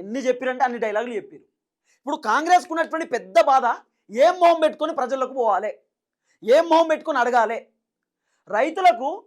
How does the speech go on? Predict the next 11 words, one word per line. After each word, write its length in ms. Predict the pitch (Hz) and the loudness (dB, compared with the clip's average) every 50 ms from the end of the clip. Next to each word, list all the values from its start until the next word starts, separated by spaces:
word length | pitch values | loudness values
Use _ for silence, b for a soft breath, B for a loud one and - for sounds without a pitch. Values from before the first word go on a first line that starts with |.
| _ _ _ _ _ - - | _ _ _ _ _ -4 -4
పదిహేను 400 | 233 262 339 339 359 370 370 370 349 | -4 -2 0 2 4 4 4 6 6
వేల 140 | 339 339 349 330 330 | 6 6 6 6 4
రూపాయల 300 | 320 - 320 320 311 311 285 269 | 2 2 2 2 4 4 4 4
రైతు 160 | 277 262 233 302 320 | 2 2 0 -2 -2
బంధు 160 | 311 302 294 254 | -2 -2 -6 -6
ఇస్తా 160 | - - 302 294 | -4 -2 -2 0
అని 100 | 285 285 | 0 0
చెప్పినటువంటి 500 | 277 277 269 277 269 - 277 277 262 - - 202 | -2 0 -4 -6 -4 -4 -4 -4 -4 -4 -4 -4
కాంగ్రెస్ 320 | 220 247 262 277 269 - - | -4 -2 -4 -4 -6 -4 -6
ప్రభుత్వం 360 | 233 226 240 233 - 254 285 - - _ _ _ _ _ - 190 240 | -6 -6 -6 -4 -4 -4 -4 -4 -8 _ _ _ _ _ -6 -6 -4
అధికారంలోకి 580 | 240 349 - 349 359 370 359 349 339 - 285 | -4 -4 0 2 2 2 2 2 0 0 2